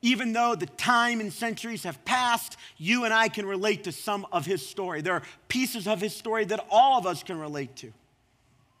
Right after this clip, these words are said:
And so in Luke chapter fifteen, verse thirteen through sixteen, here's what the Bible says about this young man's experience after he left his father's house. Not long after that, so it wasn't a whole long time.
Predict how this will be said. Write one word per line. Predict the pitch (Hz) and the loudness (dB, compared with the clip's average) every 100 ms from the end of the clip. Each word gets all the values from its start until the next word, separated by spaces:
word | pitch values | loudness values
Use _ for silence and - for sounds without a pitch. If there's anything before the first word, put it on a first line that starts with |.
| _ _ _ - | _ _ _ -12
And | 185 | -4
so | 233 | 0
in | 208 196 | 0 0
Luke | 247 - | -4 -2
chapter | 240 214 208 | 2 2 0
fifteen, | - 247 226 - 247 226 | -10 -8 -8 -6 -6 -6
verse | 175 208 - | -4 -6 -4
thirteen | 226 214 - - 220 208 - - | -4 -4 -6 -10 -8 -8 -12 -14
through | - 208 | -6 -6
sixteen, | - 240 - - 202 180 | -4 -8 -8 -6 -4 -2
here's | 214 220 | -2 -2
what | 220 | -6
the | 170 | -8
Bible | 160 196 208 180 | 0 2 2 -2
says | - 220 180 | -4 -4 -4
about | 175 180 | -2 -4
this | 190 180 | -4 -8
young | 185 190 | -8 -10
man's | 190 190 190 180 | -6 -6 -8 -10
experience | - - 294 254 180 160 - - | -16 -10 -6 -4 -6 -8 -12 -8
after | - 185 202 | 0 0 0
he | 180 202 | -2 0
left | 180 214 233 - | 4 6 4 2
his | 208 - | -6 -4
father's | 196 175 180 160 | -2 -2 -4 -8
house. | 143 120 - - _ _ _ _ _ _ - | -12 -12 -20 -20 _ _ _ _ _ _ -6
Not | 156 214 220 | 4 4 6
long | 262 240 190 175 | 4 4 2 2
after | 185 180 156 165 | 2 2 0 -6
that, | 139 127 117 | -4 -4 -6
so | 175 | -4
it | |
wasn't | 202 196 202 | -2 -2 -2
a | |
whole | 170 185 | -2 -2
long | 170 156 139 | -4 -4 -6
time. | 147 139 156 | -6 -6 -6